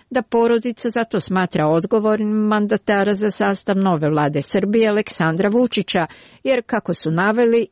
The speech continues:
još nije ispunio obećanje da će osumnjičeni biti izvedeni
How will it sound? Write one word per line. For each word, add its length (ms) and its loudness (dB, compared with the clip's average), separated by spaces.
još 340 0
nije 400 -2
ispunio 580 0
obećanje 680 0
da 160 0
će 220 -2
osumnjičeni 840 0
biti 440 0
izvedeni 680 0